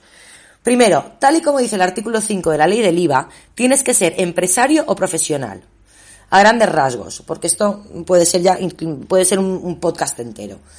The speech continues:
Hay que realizar una actividad empresarial o profesional. Mi madre, por ejemplo, no se podría deducir ningún iva.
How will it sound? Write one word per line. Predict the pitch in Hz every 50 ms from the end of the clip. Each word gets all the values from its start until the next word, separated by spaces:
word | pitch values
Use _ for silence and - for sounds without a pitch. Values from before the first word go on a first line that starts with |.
| - - - - _ _
Hay | - 233 226
que | 202 - 190
realizar | 175 185 185 202 202 - 285 302 - -
una | 247 247 247
actividad | 247 - 226 202 196 190 185 185
empresarial | - 208 196 196 196 202 202 - 214 233 294 320 339 311
o | 247 233
profesional. | 208 208 196 180 165 - - 135 123 107 98 101 - _ _ _ _ _ _ _ _ _ _ _ _ _ _ _ - - -
Mi | 175 170 147
madre, | 120 92 101 117
por | 101 - 131
ejemplo, | 151 - 247 277 254 277 294 302 320 - -
no | - 175 170 151
se | - 165
podría | - 156 151 147 165 170
deducir | 170 170 - - - - - -
ningún | 135 123 107 113 107
iva. | 92 90 113 160 196 247 - _